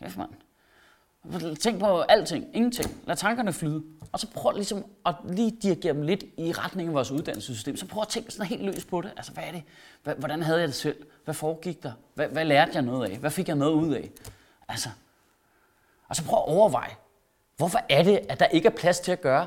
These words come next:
præcis det, sidde og stirre ud i luften i vores uddannelsessystem? Altså, det er jo bare fra man er seks år til ni år frem i tid,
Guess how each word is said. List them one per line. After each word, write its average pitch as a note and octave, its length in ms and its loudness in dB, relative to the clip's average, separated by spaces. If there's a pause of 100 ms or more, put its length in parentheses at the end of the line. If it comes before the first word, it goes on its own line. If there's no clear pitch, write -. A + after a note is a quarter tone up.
(160)
præcis E3 440 -2
det, F3+ 200 0 (180)
sidde F#3 260 2
og G3 60 2
stirre F3+ 300 0
ud D#3+ 100 2
i - 20 4
luften C#3+ 380 -2 (180)
i D3 140 2
vores E3 260 -8
uddannelsessystem? C3 880 -6 (480)
Altså, - 180 -2
det - 420 -4
er - 0 -
jo D#3 40 4
bare G3 280 4
fra - 80 2
man F3 180 4
er D3+ 60 0
seks - 440 2
år - 440 -4
til F#3 420 4 (120)
ni A#3+ 340 4
år F3 140 8
frem - 300 -2
i F3+ 40 -2
tid, - 260 -2